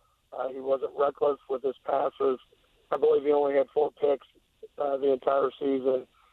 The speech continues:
and twenty-plus touchdowns. So, you know, when you got a guy like that, that is smart, that knows what he's capable of doing, um, I, I think you're in good shape, and, and he's had a good offseason as well.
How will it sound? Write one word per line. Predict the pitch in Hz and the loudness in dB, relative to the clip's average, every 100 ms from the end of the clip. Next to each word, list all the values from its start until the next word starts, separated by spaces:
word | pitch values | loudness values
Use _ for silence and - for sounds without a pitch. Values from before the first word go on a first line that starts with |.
| _ - | _ -2
and | 151 - | -2 0
twenty-plus | 156 147 135 143 135 - | 2 2 2 2 2 0
touchdowns. | 139 131 _ 135 135 135 - _ _ _ _ - | -2 -2 _ -2 -2 -6 -12 _ _ _ _ 0
So, | 160 | 0
you | 156 | 2
know, | 156 | 0
when | 147 | 0
you | 175 | 0
got | 185 170 | 2 4
a | |
guy | 156 151 | 4 4
like | 156 156 - | 4 2 0
that, | 139 135 - | -2 -2 -2
that | 139 | -8
is | 147 - - | -8 -14 -2
smart, | 160 143 135 - _ _ _ _ _ | 2 2 0 -6 _ _ _ _ _
that | 151 - | -6 0
knows | 480 480 | 0 0
what | 466 453 | -4 -6
he's | 427 | -2
capable | - 466 - 277 156 | 0 0 2 2 2
of | - | 2
doing, | 208 190 135 120 117 _ _ _ _ _ - | 0 2 -2 -6 -12 _ _ _ _ _ -4
um, | 139 135 143 143 | 0 0 0 -2
I, | - - 165 | -2 0 -2
I | - | 0
think | 147 | -4
you're | 143 135 | -2 -4
in | 123 | -2
good | 127 117 - | -4 -4 -2
shape, | 123 123 127 | -2 0 2
and, | 123 120 127 | 2 2 2
and | 127 123 | 2 2
he's | 135 131 | -2 0
had | 135 127 | 2 2
a | |
good | 123 127 | 2 2
offseason | 120 120 - 127 120 120 | 2 -2 -10 -12 -4 -2
as | 120 | 0
well. | 120 - | 0 -2